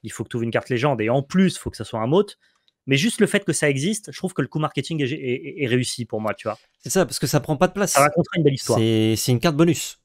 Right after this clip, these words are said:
Speaker 2: qui est glissée dans des boosters, donc il n'y a pas de, euh, ah ouais, mais, euh, c'est pour qu'on achète ou quoi, non. C'est juste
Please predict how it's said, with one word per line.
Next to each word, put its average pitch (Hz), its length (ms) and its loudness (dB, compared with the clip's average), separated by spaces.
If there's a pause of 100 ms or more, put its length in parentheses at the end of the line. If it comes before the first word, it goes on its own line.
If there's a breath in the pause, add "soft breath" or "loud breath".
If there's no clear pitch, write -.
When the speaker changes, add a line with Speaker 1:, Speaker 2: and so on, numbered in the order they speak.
Speaker 2:
qui 120 100 -4
est 107 60 2
glissée 120 260 -2
dans 135 120 2
des 117 80 2
boosters, 160 440 -2 (400 soft breath)
donc 120 200 0
il - 20 4
n'y 123 40 6
a - 60 -8
pas 165 160 4
de, 135 140 -2
euh, 117 420 2 (440 loud breath)
ah 123 420 -2
ouais, 135 420 2
mais, 107 200 4
euh, 98 440 0
c'est - 200 -6
pour - 180 -4
qu'on 123 140 2
achète 120 320 2
ou 117 60 -2
quoi, 156 160 2
non. 185 180 -2 (100)
C'est 107 200 -4
juste 147 360 -4